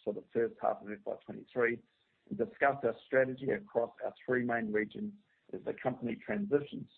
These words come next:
to being cash flow positive. We'll welcome questions at the end. Whisper is at a significant point in its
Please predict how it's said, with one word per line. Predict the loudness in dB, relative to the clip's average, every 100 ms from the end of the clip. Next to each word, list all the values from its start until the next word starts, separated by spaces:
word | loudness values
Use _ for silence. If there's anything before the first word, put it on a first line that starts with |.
| _ _ _ _
to | -4
being | 0 -2
cash | -2 -10 -18 -6
flow | 0 0 0
positive. | -2 -4 -10 -14 _ _ _ _ _ -2 4
We'll | 8
welcome | 8 6 -2
questions | -2 -2 -2 -4
at | 0
the | 2
end. | 2 0 _ _ _ _ _ _ 4 4 _ _ _ _ _ _ _ _ _ 2
Whisper | 4 8 8
is | 8
at | 8
a | 4 -2
significant | 2 2 2 -8 -2
point | 0 0 -2
in |
its | -6